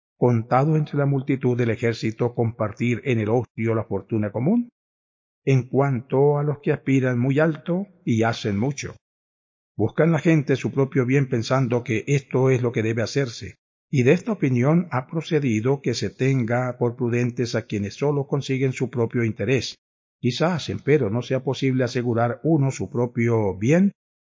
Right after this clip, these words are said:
ni interesarse en el bien de la familia y en el bien de la república, porque es cierto, y debe considerarse,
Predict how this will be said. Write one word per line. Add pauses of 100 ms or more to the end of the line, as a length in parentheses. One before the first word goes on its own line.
ni
interesarse
en
el
bien
de
la
familia
y
en
el
bien
de
la
república, (280)
porque (140)
es
cierto, (720)
y
debe
considerarse,